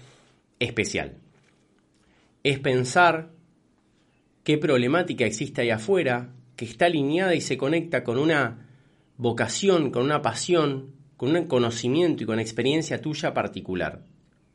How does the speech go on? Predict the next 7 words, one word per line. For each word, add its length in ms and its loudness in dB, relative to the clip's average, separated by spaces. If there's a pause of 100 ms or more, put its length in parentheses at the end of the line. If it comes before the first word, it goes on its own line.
(1300)
Reconozco 640 2
que 680 2
me 180 0
llama 260 2
la 80 2
atención 720 -2 (140)
cómo 600 4